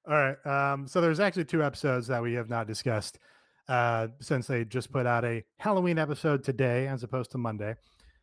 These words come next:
Uh, but going back to last week's episode one seventy-six, Merch Freak, uh, basically Nick Jackson is really coming into his own as a true weirdo on this show, uh, where he's obsessed with selling the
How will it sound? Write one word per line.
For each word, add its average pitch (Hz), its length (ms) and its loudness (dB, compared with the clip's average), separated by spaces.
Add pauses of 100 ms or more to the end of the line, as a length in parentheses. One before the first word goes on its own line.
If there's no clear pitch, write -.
(160)
Uh, 120 500 2
but 127 420 0
going 226 260 4
back 165 240 4
to - 80 0
last 139 340 4
week's 131 360 -2 (280)
episode 127 320 -4
one 131 160 2
seventy-six, 117 540 -2
Merch 160 380 2
Freak, 143 400 2 (560)
uh, 131 260 6
basically 214 400 6
Nick 196 220 2
Jackson 185 420 2
is 151 220 -4
really 220 480 2
coming 180 340 2
into 156 160 -2
his 139 240 0
own 131 500 2
as 135 380 2
a 120 360 2
true 180 300 4
weirdo 135 400 4
on 113 140 0
this 110 140 -6
show, 107 420 -6 (460)
uh, 117 220 2
where 120 140 2
he's 120 140 0
obsessed 131 480 0
with 127 200 0 (180)
selling 135 480 2
the 131 320 0